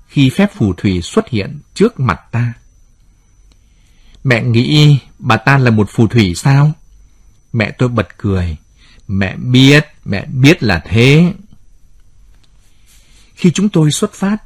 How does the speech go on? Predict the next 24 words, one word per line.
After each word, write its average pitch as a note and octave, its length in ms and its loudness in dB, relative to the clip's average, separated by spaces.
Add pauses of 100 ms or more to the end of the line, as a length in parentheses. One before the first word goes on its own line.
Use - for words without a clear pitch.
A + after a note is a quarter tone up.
(100)
trời F#2 380 0
đã A#2 360 -4
chạng G2 340 -4
vạng, F2+ 380 -6 (400)
thời A#2+ 200 4
điểm G#2 360 0
thật - 280 -4
khó C#3 220 0
có A3 200 0
thể G2 180 0
đo D#3+ 240 0
được A2+ 260 -2 (100)
bóng D3+ 340 0
tối E3 340 2
và B2 80 -4
ánh E3 280 -2
sáng. D3 360 -4 (680)
Đồng C3 300 4
thời G#2 340 2
mọi A2+ 440 -2
thứ E3+ 400 -2
đều G2+ 500 2
có F3 240 0
thể. E2+ 320 -4